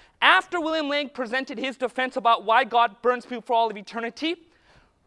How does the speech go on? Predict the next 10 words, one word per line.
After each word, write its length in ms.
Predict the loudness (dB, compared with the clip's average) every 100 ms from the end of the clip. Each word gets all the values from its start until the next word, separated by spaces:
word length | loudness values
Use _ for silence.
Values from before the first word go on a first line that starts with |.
| _
Raymond 500 | -8 -2 0 -2 -6
D. 120 | -6
Bradley 380 | 2 4 4 4
did 180 | -4 -4
something 340 | -4 -8 -6
very 200 | 0 0
interesting. 480 | 0 -6 -12 -12 -12
He 160 | -4 -4
says 280 | 0 0 0
this. 360 | -2 -4 -12